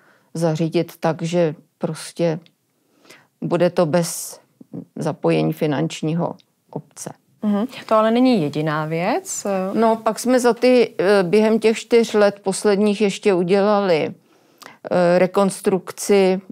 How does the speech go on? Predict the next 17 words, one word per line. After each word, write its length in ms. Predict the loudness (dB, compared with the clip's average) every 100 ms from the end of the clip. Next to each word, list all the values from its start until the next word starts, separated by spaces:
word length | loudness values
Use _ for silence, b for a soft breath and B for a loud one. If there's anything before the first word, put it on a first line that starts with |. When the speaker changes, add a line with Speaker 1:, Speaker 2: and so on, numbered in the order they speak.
| _ -8
Speaker 1:
eh, 180 | -2 0
veřejného 580 | 2 2 2 2 0 0
osvětlení 880 | -2 -4 -2 0 -2 -2 -4 -6 -10 _ _ _ b b b b b b b _ _ _ _ _ _ _ _ _
po 80 | -10
celé 440 | -6 -2 0 0 -2
obci. 520 | -6 -8 -6 -2 0
No 260 | 0 0
a 100 | 0
udělali 480 | 0 2 2 4 2
jsme 260 | 0 -2 0
taky 500 | -2 0 0 0 -2 0
bezdrátový 760 | -2 0 0 0 0 0 2
rozhlas, 640 | 0 -2 -8 -8 -10 -14 _ _ _ _ _ b b b b _ _ _ _
čímž 320 | -4 -2 0
jsme 260 | 0 0 0
zlepšili 520 | 2 0 0 0 2
informovanost 1160 | 2 0 0 0 2 0 0 0 0 -4 -10